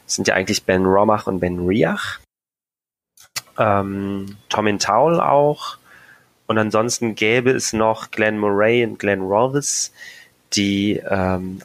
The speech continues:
auch ab und zu rauchig brennen, aber das ist eher die Ausnahme. Ähm, ja, es wird nicht verraten, welche Destillerie dahinter steckt. Wir dürfen gespannt sein.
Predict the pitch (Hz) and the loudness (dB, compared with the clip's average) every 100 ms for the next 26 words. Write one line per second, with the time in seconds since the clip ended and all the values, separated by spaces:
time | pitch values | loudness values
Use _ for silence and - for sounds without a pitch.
0 | _ 101 123 - 113 - 127 - 120 107 | _ 0 2 0 -2 -2 -4 0 2 4
1 | 113 110 113 - 107 107 107 101 92 92 | 2 0 -6 -4 0 0 0 0 0 -2
2 | - - - - 95 92 - _ - - | -4 -8 -8 -2 -2 -2 -10 _ -4 0
3 | 151 - 135 135 135 135 139 - _ _ | 0 0 0 2 2 0 -4 -8 _ _
4 | _ _ _ _ _ _ - 110 104 107 | _ _ _ _ _ _ -2 0 0 -2
5 | 104 113 - 120 - - - - 117 - | -6 -8 -6 -2 -2 -2 -6 0 0 0
6 | - 107 95 113 135 123 117 110 107 - | -4 -2 2 2 2 2 2 0 -2 -2
7 | 104 98 98 92 117 147 - 147 - - | -4 -2 -2 -2 0 0 0 -2 -2 -6
8 | - - _ _ _ _ _ _ _ - | -6 -8 _ _ _ _ _ _ _ -6
9 | 101 - - - - - - - | -4 -2 -4 -4 -4 -6 -6 -10